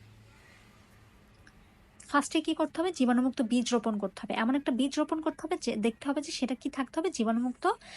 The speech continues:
থাকতে হবে। বীজের মাধ্যমে অনেক রোগ ছড়ায়, তাই কৃষককে নিরোগ বীজ সংগ্রহ করতে হবে এবং বীজ শোধন করে বুনতে হবে। তারপর হচ্ছে বীজ শোধন। অনেক বীজ আছে নিজেরাই রোগ বহন করে। বীজ বাহিত রোগ জীবাণু নিরোগ করার জন্য বীজ শোধন একটি উত্তম প্রযুক্তি। এগুলো হচ্ছে, এজন্য ছত্রাকনাশক কি করতে হবে? ব্যবহার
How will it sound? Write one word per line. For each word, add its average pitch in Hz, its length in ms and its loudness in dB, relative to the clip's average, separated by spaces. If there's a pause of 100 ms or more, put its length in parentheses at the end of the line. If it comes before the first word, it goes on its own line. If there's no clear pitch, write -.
(140)
থাকতে 208 280 0
হবে। 202 120 4
বীজের 240 280 2
মাধ্যমে 302 260 2
অনেক 247 280 4
রোগ 247 140 4
ছড়ায়, 240 340 2
তাই 240 160 4
কৃষককে 233 400 0
নিরোগ 226 380 2
বীজ 262 180 0
সংগ্রহ 254 340 2
করতে 262 280 -4
হবে 294 100 2
এবং 294 160 4
বীজ 233 160 0
শোধন 247 360 -2
করে 269 260 0 (380)
বুনতে 214 260 2
হবে। 214 240 -4 (320)
তারপর 285 240 2
হচ্ছে 311 200 0
বীজ 247 180 0
শোধন। 240 400 2
অনেক 240 380 2
বীজ 269 180 2
আছে 262 260 2
নিজেরাই 247 420 4
রোগ 240 220 4
বহন 226 260 0
করে। 247 220 2
বীজ 233 300 2 (580)
বাহিত 254 340 6
রোগ 233 320 4
জীবাণু 226 420 2
নিরোগ 240 420 2
করার 269 300 0
জন্য 277 240 2
বীজ 247 280 2
শোধন 269 340 0
একটি 240 260 2
উত্তম 240 380 0
প্রযুক্তি। 220 420 0
এগুলো 226 360 2
হচ্ছে, 240 300 0
এজন্য 247 360 0
ছত্রাকনাশক 277 640 -2
কি 294 140 -6
করতে 285 240 -2
হবে? 330 100 0
ব্যবহার 220 480 0